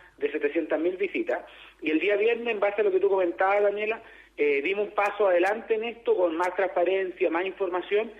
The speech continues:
y publicamos los casos activos y sospechosos por kilómetro cuadrado. Y eso ya no es solo información a nivel nacional, regional y comunal, sino también información a nivel de barrio, a nivel de localidades mucho más concretas, con un kilómetro a la redonda.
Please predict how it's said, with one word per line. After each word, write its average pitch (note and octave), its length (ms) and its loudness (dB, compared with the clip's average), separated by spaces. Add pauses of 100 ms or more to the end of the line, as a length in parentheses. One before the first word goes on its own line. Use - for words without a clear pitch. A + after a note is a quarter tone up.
(240)
y C#3+ 140 -4
publicamos D#3 640 0
los - 340 -2
casos A3 460 -2
activos B3+ 600 -4
y G#3+ 80 -8
sospechosos G3+ 760 0
por - 240 0
kilómetro F3+ 400 2
cuadrado. C#3+ 460 2 (320)
Y D#3+ 120 -2
eso F3+ 140 -2
ya F3 140 2
no F3+ 140 0
es A3 160 -4
solo A#3 220 2
información G3 580 0
a G3 60 0
nivel F3 360 2 (260)
nacional, D3 600 0
regional E3 400 0
y E3+ 60 2
comunal, D#3+ 420 -2 (300)
sino D#3 140 -4
también E3 360 0
información F3+ 720 0
a E3 60 -6
nivel E3 460 0 (220)
de C3 120 -2
barrio, E3 400 2
a - 20 2
nivel E3+ 400 0 (200)
de - 160 -2
localidades D#3+ 480 0
mucho G3+ 220 -4
más G3+ 140 -2
concretas, G3+ 600 -2
con E3 200 2
un F#3+ 140 -2
kilómetro G3 580 2
a - 80 2
la - 80 4
redonda. - 480 0